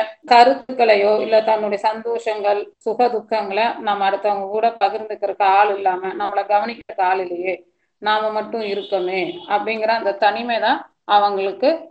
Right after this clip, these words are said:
மிகப்பெரிய ஒரு பிரச்சனையா இன்னைக்கு இன்றைய சூழல்ல இருந்து வருகிறது. So, அப்ப இந்த சூழல்ல வந்து இந்த தனிமைங்கிறது வந்து அது தவிர்க்க முடியாதது. இன்றைய சூழல்ல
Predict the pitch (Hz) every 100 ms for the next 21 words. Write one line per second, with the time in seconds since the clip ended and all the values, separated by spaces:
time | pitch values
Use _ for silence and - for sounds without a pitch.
0 | _ 208 208 233 226 226 226 208 208 202
1 | 202 208 220 220 202 196 180 190 185 175
2 | - _ _ _ _ _ _ _ _ -
3 | 240 254 247 233 233 254 254 240 233 233
4 | 208 196 185 185 180 180 180 - - 226
5 | 240 214 196 170 170 214 - - _ _
6 | _ _ 247 247 233 233 247 254 240 269
7 | 277 294 285 285 277 302 302 302 - -
8 | - _ _ _ _ _ _ 226 269 302
9 | 247 - 233 277 320 311 302 302 277 262
10 | 247 254 240 262 277 226 226 226 262 254
11 | 240 233 226 220 214 196 - 233 226 233
12 | 220 254 262 254 240